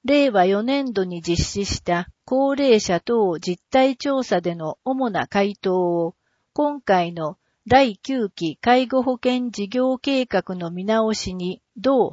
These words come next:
反映させたのか。答弁。回答では、社会参加の頻度が高い人ほど幸福感が高いことが確認でき、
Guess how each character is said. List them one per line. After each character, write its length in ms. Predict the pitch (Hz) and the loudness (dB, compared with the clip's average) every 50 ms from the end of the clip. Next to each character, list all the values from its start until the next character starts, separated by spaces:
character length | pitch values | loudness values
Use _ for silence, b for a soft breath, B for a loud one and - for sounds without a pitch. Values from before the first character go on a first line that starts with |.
| - - | -4 -4
反 320 | - 202 220 226 226 220 | -2 -2 0 0 0 0
映 220 | 214 208 208 202 | 0 0 0 -2
さ 160 | 202 - 214 190 | -2 0 -2 -2
せ 160 | - 202 196 | 0 -2 -2
た 160 | - 185 180 | -2 -4 -4
の 120 | 160 151 | -4 -8
か。 260 | - - 127 120 - _ _ _ _ _ _ _ _ _ _ _ _ _ _ _ _ _ _ _ _ _ _ _ _ _ _ _ _ _ _ _ - | -8 -6 -6 -6 -6 _ _ _ _ _ _ _ _ _ _ _ _ _ _ _ _ _ _ _ _ _ _ _ _ _ _ _ _ _ _ _ 0
答 240 | 285 285 269 247 202 | 0 2 4 2 2
弁。 360 | 180 165 160 147 147 139 - _ _ _ _ _ _ _ _ _ _ _ _ _ _ _ _ _ _ _ - | 2 0 -2 -4 -6 -14 -18 _ _ _ _ _ _ _ _ _ _ _ _ _ _ _ _ _ _ _ 0
回 280 | - 240 262 277 262 | 2 2 4 2 2
答 320 | - - 254 254 247 247 240 | 0 0 2 2 2 4 4
で 140 | 226 233 208 | 4 4 4
は、 240 | 175 156 165 185 _ _ _ _ _ _ _ _ | 4 2 -2 -4 _ _ _ _ _ _ _ _
社 200 | - - 208 208 | -4 -2 -2 0
会 260 | - 254 262 277 277 | 4 4 4 4 2
参 320 | 262 - 294 285 277 254 247 | 0 -2 -2 -2 -2 -2 -2
加 140 | - 185 | -2 -2
の 140 | 185 175 - | -2 -4 -6
頻 300 | - - 254 254 247 226 | -6 -4 -4 -4 -4 -4
度 160 | 190 180 170 | -4 -4 -4
が 160 | 160 160 151 - | -2 -2 -2 -2
高 340 | - 202 202 - 269 269 262 | -2 -4 -2 0 2 2 2
い 120 | 240 226 | 2 -2
人 280 | 202 - - 196 196 185 | -4 -6 -6 -4 -4 -4
ほ 140 | - 180 156 | -4 -4 -4
ど 160 | 165 165 - | -4 -4 -4
幸 320 | - - 262 269 269 277 | -2 -2 0 0 0 0
福 280 | 262 - - - 277 262 | -2 -6 -6 -8 -6 -4
感 320 | - 214 185 175 175 170 | -2 -2 -2 -2 -4 -4
が 140 | 160 139 135 | -4 -4 -2
高 300 | - 202 196 - 247 269 | -2 -4 -2 2 2 4
い 120 | 269 247 220 | 4 2 0
こ 140 | - 190 180 | -4 -6 -6
と 120 | 180 165 | -6 -4
が 160 | 170 156 156 | -4 -4 -4
確 280 | - 185 175 175 - 233 | -2 -2 -2 -2 -2 -4
認 320 | 226 220 214 214 202 202 | -4 -2 -4 -4 -4 -2
で 160 | 190 196 185 | -2 -2 -2
き、 260 | - - 156 147 156 | -2 -4 -8 -10 -10